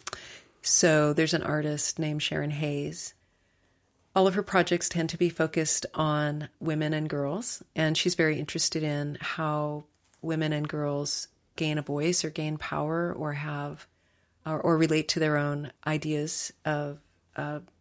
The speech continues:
sexual identity and sexuality and sort of socialization. She's, does really interesting work. Um, one of her most recent pieces was interviewing, she has a, it's a lot of the work very similar to your work. She interviews people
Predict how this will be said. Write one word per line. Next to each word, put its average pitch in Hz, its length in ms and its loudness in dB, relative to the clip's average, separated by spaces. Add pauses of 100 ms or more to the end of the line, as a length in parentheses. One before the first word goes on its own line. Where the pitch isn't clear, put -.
sexual - 340 -2
identity 156 720 0 (560)
and 147 380 -4
sexuality 151 840 0 (760)
and 147 520 -6
sort - 240 -6
of 147 100 -6
socialization. 151 960 -2 (100)
She's, - 280 -4 (180)
does 226 220 4
really 214 280 4
interesting 156 480 -2
work. 160 320 -6 (100)
Um, 160 220 2
one 165 120 4
of 165 80 0
her 175 100 0
most 156 220 0
recent 165 280 0
pieces 175 360 0
was 151 220 -2
interviewing, 160 800 0 (400)
she - 100 0
has 180 120 8
a, 180 100 6 (100)
it's 156 140 0
a 185 60 6
lot 180 220 6
of 180 140 2
the - 80 -10 (140)
work 175 260 2
very 196 160 6
similar 185 280 4
to 165 140 0
your 160 140 2
work. 147 280 -6
She 165 140 0
interviews 151 440 0
people - 420 -8